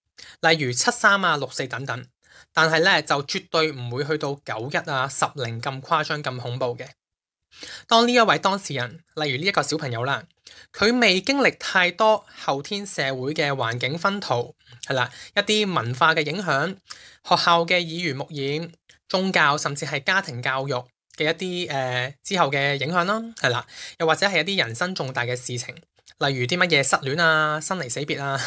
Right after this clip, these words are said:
<laughs> 甚至嚴重啲 touch wood，哦，撞車所以佢失憶，係咪啊？呃，藥物有啲乜嘢影響？噉如果佢未經歷過呢啲嘅時候呢，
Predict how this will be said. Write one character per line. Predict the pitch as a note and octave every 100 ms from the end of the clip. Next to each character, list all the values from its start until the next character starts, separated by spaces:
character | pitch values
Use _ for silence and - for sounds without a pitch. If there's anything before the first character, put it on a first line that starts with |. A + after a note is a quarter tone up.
| -
<laughs> | - - -
甚 | C#3+
至 | D3+
嚴 | D#3+ B2
重 | C#3
啲 | C#3 E3
touch | F3 F3
wood， | F3+ - - -
哦， | D3
撞 | - C3
車 | C#3 G3+
所 | F#3+ D#3
以 | D#3
佢 | -
失 | -
憶， | - E3+ - _
係 | C#3+
咪 | C3
啊？ | C3 D3 - -
呃， | D3 C3+
藥 | D3+ D#3+
物 | D3+
有 | D3
啲 | E3+
乜 | G#3+
嘢 | F#3+
影 | C3 D3+
響？ | C#3 B2+ - _ - - - -
噉 | D#4+ G#3+
如 |
果 | - -
佢 | G3+ G3+
未 | E3+
經 | E3+ C4+
歷 | G#3
過 | - E3+
呢 | G#3
啲 | A3 D#3
嘅 |
時 | C#3 A#2+
候 | C3+
呢， | D#3